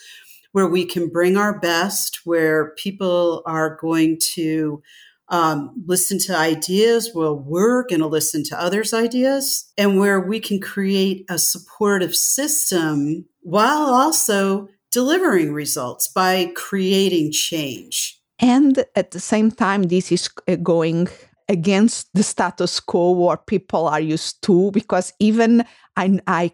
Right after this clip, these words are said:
Speaker 2: caught myself when I was asking this question, my first impulse was asking, "What is the problems that this framework can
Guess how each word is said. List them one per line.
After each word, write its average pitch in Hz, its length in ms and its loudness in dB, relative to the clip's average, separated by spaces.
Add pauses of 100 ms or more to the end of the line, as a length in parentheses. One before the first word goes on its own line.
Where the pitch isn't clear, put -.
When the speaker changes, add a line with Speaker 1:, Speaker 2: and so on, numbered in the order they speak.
(100)
Speaker 2:
caught - 400 -4
myself 180 600 0
when 170 160 0
I 160 80 2
was 160 340 0
asking 175 460 0
this 160 240 2
question, 175 560 0
my 170 280 0
first - 600 -4
impulse 180 520 0
was 156 260 -2
asking, 170 460 0 (320)
"What 196 280 -2
is 208 140 -2
the 185 100 0
problems 180 960 0 (340)
that 170 240 2 (140)
this 196 320 2
framework 190 840 2 (100)
can 175 420 -2